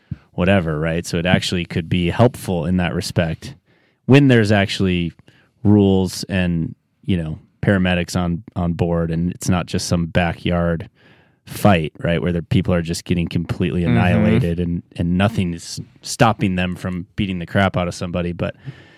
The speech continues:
Speaker 1: that was interesting to me. I never thought about not having gloves on.
Speaker 2: I'm sure there's some pros and cons to it. I mean, you've gotta hit differently,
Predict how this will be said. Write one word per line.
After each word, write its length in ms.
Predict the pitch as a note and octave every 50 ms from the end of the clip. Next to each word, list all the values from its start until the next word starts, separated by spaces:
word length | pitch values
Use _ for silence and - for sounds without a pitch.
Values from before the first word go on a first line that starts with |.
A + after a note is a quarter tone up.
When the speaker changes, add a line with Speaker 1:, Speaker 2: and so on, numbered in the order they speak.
| _ _ -
Speaker 1:
that 120 | G2+ A#2
was 140 | A#2 B2 A2+
interesting 460 | A#2 A2+ - - G2 - - G2 F2
to 60 | E2+
me. 160 | F2 F2+ F2+ F2
I 60 | E2+
never 200 | F2+ F#2 F2 F2
thought 260 | E2+ - - F2+ F2
about 300 | F2+ E2+ F2+ F2 E2 - - _ _ - -
not 240 | - F#2 F#2 - -
having 360 | - F#2 F2 E2+ F2 F2 E2+ E2+
gloves 340 | - F#2 F2+ F2+ E2+ F2 F2
on. 260 | F2 E2 D#2+ E2+ - - D3+
Speaker 2:
I'm 100 | D#3+ E3
sure 220 | D#3 F#3 F3 D#3+
there's 180 | C3 A#2+ G#2+ -
some 120 | G2 F#2
pros 300 | - A2+ G#2 F#2+ F#2 F2+
and 140 | F2 D#2+ C#2+
cons 360 | - G2+ F2+ F2 E2 D#2+ -
to 200 | - F2+ E2+ E2+ F2+
it. 120 | F#2+ - -
I 60 | G#2+
mean, 160 | G#2 G2+ G2
you've 140 | G2+ G2 - -
gotta 240 | A#2 A2+ A2 G2+
hit 280 | F#2+ G#2+ A2+ G#2 - _ _ _ _ _ _ _ _ _ _ _ _ _ _ _ _ - - - - - C#2+
differently, 720 | - G#2 G2+ - - G#2 F2+ D#2+ D#2+ E2+ E2+ F2 F#2+ -